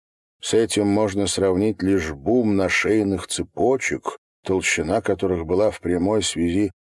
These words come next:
с отношениями между владельцем и уголовным кодексом.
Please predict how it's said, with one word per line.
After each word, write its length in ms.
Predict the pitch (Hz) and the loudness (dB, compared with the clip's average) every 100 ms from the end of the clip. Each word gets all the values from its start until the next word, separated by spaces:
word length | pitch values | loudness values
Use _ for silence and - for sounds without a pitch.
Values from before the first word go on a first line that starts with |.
| _ | _
с 120 | - | -4
отношениями 840 | 101 - 101 92 101 104 98 92 92 | -2 0 -2 0 0 2 2 2 2
между 420 | 92 92 80 85 | 0 0 -2 -2
владельцем 760 | 85 82 82 113 95 - 85 - _ | -2 -2 0 0 0 -2 -2 -4 _
и 100 | - | -2
уголовным 840 | 92 92 85 92 95 90 90 98 95 | 0 2 2 2 2 2 0 0 -2
кодексом. 1000 | - 65 - - - - - - - | -6 -6 -6 -10 -8 -6 -6 -10 -14